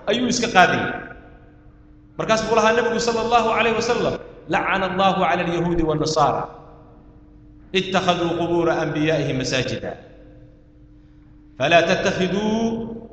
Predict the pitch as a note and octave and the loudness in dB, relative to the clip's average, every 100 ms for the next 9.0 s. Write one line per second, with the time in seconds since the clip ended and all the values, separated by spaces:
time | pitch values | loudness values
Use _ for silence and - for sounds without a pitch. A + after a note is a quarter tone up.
0 | - - - - E3 E3+ D#3+ C#3+ - B2+ | -20 -20 -8 -2 0 2 2 2 0 -2
1 | A#2+ - F#2+ F2 - - - - - - | -2 -4 -8 -10 -12 -18 -20 -20 -20 -20
2 | - - - - C#4 B3+ G#3+ G#3+ F3+ D3+ | -20 -20 -12 -4 0 2 4 2 2 2
3 | D3 A#2+ - - - - F3 A#3 G#3+ G#3 | 2 0 -6 -8 -10 -8 -2 0 0 0
4 | G3+ G#3 G#3+ G#3 G#3 G3 D#3+ C#3 B2 - | 2 2 2 0 -2 0 0 -2 -2 -4
5 | - - - - - D3 G3 F#3+ G#3 F#3+ | -8 -12 -16 -18 -14 -4 -2 0 -2 -2
6 | F#3+ G3+ C4 - - - - - - - | -2 0 0 0 -2 -4 -4 -8 -12 -2
7 | F#3 A3 A3 A3+ G#3 C4 A#3+ - A#3 A3+ | 0 2 2 0 0 0 0 0 0 2
8 | G3+ F#3+ G#3 G3 A3 G3+ G3+ G3 G3+ F#3+ | 2 2 4 4 2 0 2 2 2 0